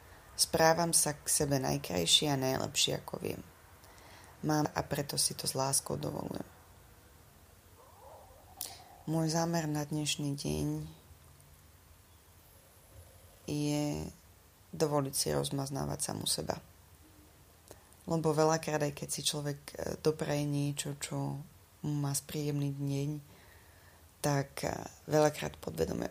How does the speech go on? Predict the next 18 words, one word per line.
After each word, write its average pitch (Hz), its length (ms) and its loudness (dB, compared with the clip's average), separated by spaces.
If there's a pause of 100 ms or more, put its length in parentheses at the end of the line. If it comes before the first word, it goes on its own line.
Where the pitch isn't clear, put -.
„Ó, 185 560 4 (200)
ale 185 200 0
toto, 175 640 0
a 180 80 2
ešte 170 240 6
si - 120 6
mohol 165 360 -4
hento, 160 320 -4
tamto.“ 160 520 0 (560)
Áno, 160 320 4
kamoška 156 440 -2
Amy, 151 560 2
e, - 20 -10 (1120)
veľmi 151 320 2
rada 143 220 0
do 151 120 0
toho 147 260 0
rýpka 151 640 -4